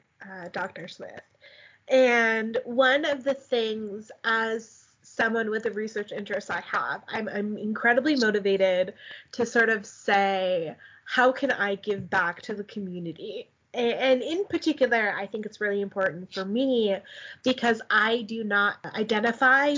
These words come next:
with the commu-, the modern day community that I research. So I'm not African descendant. While I am a woman of color,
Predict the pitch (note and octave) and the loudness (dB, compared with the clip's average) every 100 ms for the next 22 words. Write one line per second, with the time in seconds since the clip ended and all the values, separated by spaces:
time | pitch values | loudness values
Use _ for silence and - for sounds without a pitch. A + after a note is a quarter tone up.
0 | A3 F#3 A#3 A#3 - B3+ A#3+ A3 G#3+ G3+ | -2 2 2 2 -6 -6 -4 -4 -6 -4
1 | G#3+ G#3+ G#3 A3 G#3 G#3 A3+ G3 F#3+ G#3+ | 2 4 4 2 0 -2 -6 -6 -2 0
2 | A3+ A3+ G#3 G3 F#3+ - F#3 F3 C3+ - | 0 -2 0 0 0 -2 -6 -8 -10 -12
3 | - - - - - - - - - G#3+ | -16 -16 -16 -16 -18 -20 -20 -6 2 2
4 | G3+ G#3 G#3 G3+ G#3+ G#3+ A3 G#3 G3+ G3 | 2 2 2 2 0 -2 -4 -2 -2 -2
5 | F#3+ F#3+ F#3 F3 - E3+ F#3 G#3 G3+ G3 | 0 0 -2 -4 -8 -4 2 4 4 2
6 | G3 G3 F#3+ F#3+ F#3 F3+ F3+ F3+ F3+ F3 | 2 2 2 -2 -2 -2 0 0 -2 -4